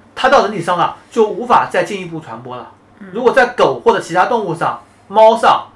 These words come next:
Speaker 1: 它能够帮它再传播到下一个宿主身上。在你被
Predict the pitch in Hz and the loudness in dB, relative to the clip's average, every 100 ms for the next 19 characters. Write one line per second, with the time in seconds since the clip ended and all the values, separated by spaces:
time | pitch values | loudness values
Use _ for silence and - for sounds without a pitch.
0 | _ _ 202 190 170 196 175 190 180 175 | _ _ -6 -4 -2 -4 -2 -2 -2 -6
1 | - 190 165 - 135 160 156 151 220 185 | -4 -2 -2 -4 -8 -4 -4 -4 -6 -6
2 | 135 - 131 120 113 - _ - _ _ | -10 -16 -18 -18 -18 -18 _ -20 _ _
3 | 233 208 185 170 156 147 185 165 | 2 2 2 -4 -6 -2 -2 -2